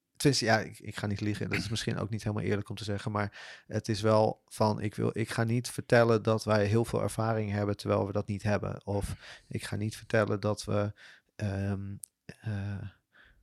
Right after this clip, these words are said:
allerlei mooie projecten gedaan hebben die we niet gedaan hebben. A-,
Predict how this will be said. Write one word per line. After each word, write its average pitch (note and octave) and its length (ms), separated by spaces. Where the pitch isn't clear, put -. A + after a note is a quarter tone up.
allerlei G#2 340
mooie A2 300
projecten A2 380
gedaan A2 240
hebben G2+ 180
die G#2 100
we G#2 60
niet G#2 160
gedaan A2 300
hebben. G2 300
A-, - 140